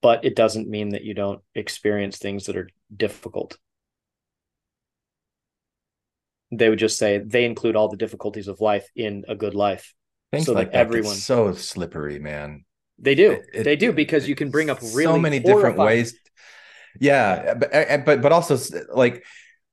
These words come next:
Speaker 2: because every, everybody has, like, their own slightly nuanced, uh, like, when they hear the word harm, it means something different to every, everybody, right?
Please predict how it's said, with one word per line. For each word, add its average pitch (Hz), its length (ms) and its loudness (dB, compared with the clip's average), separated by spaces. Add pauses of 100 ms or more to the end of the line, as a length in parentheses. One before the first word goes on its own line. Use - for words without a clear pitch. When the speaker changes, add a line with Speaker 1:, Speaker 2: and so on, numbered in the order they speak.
(160)
Speaker 2:
because 131 320 2
every, 147 260 4
everybody 147 400 4
has, 117 640 2
like, 113 220 2
their 110 200 4
own 113 520 2
slightly 117 880 0
nuanced, 107 800 0 (1000)
uh, 85 380 2 (680)
like, 120 100 4
when 127 100 4
they 123 80 4
hear 127 140 4
the 123 80 2
word 107 160 2
harm, 110 480 4
it 117 100 0
means 113 160 2
something 107 220 0
different 98 220 0
to 98 160 -2
every, 90 260 -4
everybody, 78 380 -6
right? 80 320 -2